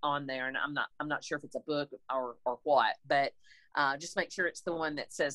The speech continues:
it's got my name on it. Um, I also have a website that's called finding frank book dot com, uh, that you can order from that website. Um, or you can just find me on Facebook, Teresa L Rochetti Cantrell,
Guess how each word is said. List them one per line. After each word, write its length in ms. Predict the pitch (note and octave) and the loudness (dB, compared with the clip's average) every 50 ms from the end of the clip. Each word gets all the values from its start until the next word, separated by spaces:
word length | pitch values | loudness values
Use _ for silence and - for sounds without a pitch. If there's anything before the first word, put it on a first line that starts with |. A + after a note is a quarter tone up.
| - | -6
it's 100 | - - | -12 -2
got 200 | - E3 C#3+ - | 2 2 2 2
my 80 | D3 C#3 | 0 -4
name 240 | C3+ B2 B2+ B2+ A#2+ | -4 -4 -4 -4 -4
on 180 | A2+ A#2 A#2+ | -4 -4 -4
it. 160 | B2 C3 - - _ _ - _ _ _ - - | -4 -4 -6 -6 _ _ -20 _ _ _ -2 2
Um, 440 | - D3+ D3 C#3 C3 B2+ C3+ C3+ - - - | 4 4 6 4 2 0 -2 -8 -10 0 2
I 60 | E3 | 4
also 260 | E3+ F#3 F#3+ - G#3 | 4 4 2 -2 -4
have 400 | G3+ G3 F3+ E3 D#3+ D#3 D3+ D3 C#3+ - | 0 4 6 6 6 4 2 0 -4 -6
a 80 | D3 D3 | -6 -2
website 600 | D3 D3+ D3+ D3+ - - F3 C#3+ B2 B2+ C3 B2+ - - | -2 -2 -2 -4 -6 -4 -2 0 2 2 0 -2 -4 -8
that's 180 | C#3+ C3 - | -10 -10 -10
called 260 | - - C#3+ C3+ C3 - | -8 -6 -6 -6 -4 0
finding 380 | - D3+ D#3 D#3 D#3+ D3 C#3+ D3 - | 2 2 2 2 -4 -8 -10 -8 -6
frank 220 | E3 D3 C#3+ C#3 - | -6 -6 -6 -6 -10
book 260 | C3+ C#3+ E3 D3 C3+ - - - | -6 -4 -2 -2 -2 -6 -4 -2
dot 220 | C#3+ C3 C3 B2+ - - - | -2 -2 -2 -4 -10 -10 -6
com, 340 | C#3 B2 A#2 A2+ A#2 B2+ C#3 - _ - _ _ _ _ _ - | -4 -4 -2 -4 -6 -8 -14 -20 _ -20 _ _ _ _ _ -2
uh, 220 | C#3+ C#3+ C3+ C3 | -2 0 0 0
that 140 | C3 C#3+ - | -2 -6 -8
you 80 | G#2+ - | -8 -6
can 120 | - D3+ - | -8 -6 -4
order 240 | - D3+ D3+ D3+ D3+ | -2 -2 0 0 0
from 180 | - E3 D3 | -2 -2 -2
that 180 | C#3+ B2+ - - | -2 -4 -2 0
website. 640 | C#3+ C#3 C#3+ C#3+ - - D3 C3+ C3+ C3+ C3+ - - - - - - - - - | -2 -2 -2 -4 -2 0 4 4 4 4 2 0 -4 -10 -12 -12 -16 -14 -6 -2
Um, 540 | C3+ C3+ C3 C3 B2+ B2 B2 A#2+ A#2 A#2 A2+ A2 - - - _ _ _ _ _ | -2 0 0 0 0 0 0 -2 -4 -6 -10 -16 -20 -20 -20 _ _ _ _ _
or 140 | - F3 F3+ | 2 4 4
you 100 | F3 E3+ | 4 2
can 140 | - F#3+ E3+ | -2 -4 -8
just 160 | D#3+ D#3+ - | -8 -8 0
find 220 | - E3+ D#3 D#3 D3+ | 2 4 4 4 2
me 140 | D3+ E3 | 0 -2
on 120 | E3 D#3 D3 | -2 -4 -4
Facebook, 460 | C#3+ - C3+ C#3+ C#3+ - - C#3 - - - | -2 -2 -2 -2 -2 -6 -8 -8 -8 -8 -10
Teresa 380 | - D#3+ C#3+ C#3+ C#3+ - D3 - | -8 -6 -6 -6 -4 -4 0 2
L 140 | C3+ C3+ C3+ | 2 2 4
Rochetti 440 | C3+ C3 C3 - - C#3 B2+ C3 - | 2 0 0 2 0 0 0 -2 -4
Cantrell, 540 | D#3 C3 B2 B2 - - D#2 G2+ C3+ D3+ | -4 -4 -4 -4 -4 -6 -6 -6 -8 -6